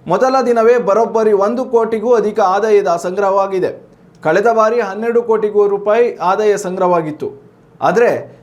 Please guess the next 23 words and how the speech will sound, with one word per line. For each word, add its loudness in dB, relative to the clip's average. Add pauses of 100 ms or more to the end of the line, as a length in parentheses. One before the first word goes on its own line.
ಈ 2
ವರ್ಷ 0
ಹದಿನೈದು -2
ಕೋಟಿಗೂ 0
ಹೆಚ್ಚು 0
ಆದಾಯ 2
ಸಂಗ್ರಹವಾಗುವ -2
ನಿರೀಕ್ಷೆ -2
ಇದೆ. -6 (400)
ಹಾಸನಾಂಬೆ 0
ವರ್ಷದಲ್ಲಿ 0
ಒಂದು 0
ಬಾರಿ 2
ಮಾತ್ರವೇ 0
ದರ್ಶನ -6
ನೀಡುತ್ತಾಳೆ. -4 (280)
ಹೀಗಾಗಿ 0
ದೇವಿಯ 2
ದರ್ಶನ -2
ಪಡೆಯಲು 2
ಲಕ್ಷಾಂತರ -2
ಮಂದಿ -6
ಕಾತರರಾಗಿರ್ತಾರೆ. -2